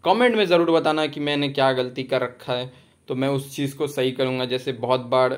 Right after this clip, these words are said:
मैंने कर रखा था, तो बहुत से लोग मेरे को बता देते हैं, तो आप भी बता सकते हो कमेंट करके। और कमेंट किया करो यार।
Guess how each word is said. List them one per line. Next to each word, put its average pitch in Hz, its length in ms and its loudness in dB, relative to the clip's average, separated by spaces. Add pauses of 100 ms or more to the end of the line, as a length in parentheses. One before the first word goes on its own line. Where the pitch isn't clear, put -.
(100)
मैंने 131 300 -4
कर 127 220 -2
रखा 123 340 -4
था, 120 180 -2
तो 120 400 -8
बहुत 120 260 -2
से 131 80 -4
लोग 120 200 -4
मेरे 120 140 -2
को 117 100 0
बता 110 320 -2
देते 113 260 -6
हैं, 113 280 -12 (520)
तो - 160 -14 (180)
आप 127 140 2
भी 147 120 -4
बता 143 220 -2
सकते 139 260 -6
हो 139 60 -14
कमेंट 131 320 -2
करके। 123 400 -4 (1000)
और 139 160 -14
कमेंट 143 380 -2
किया 127 160 0
करो 113 180 -2
यार। 113 540 -4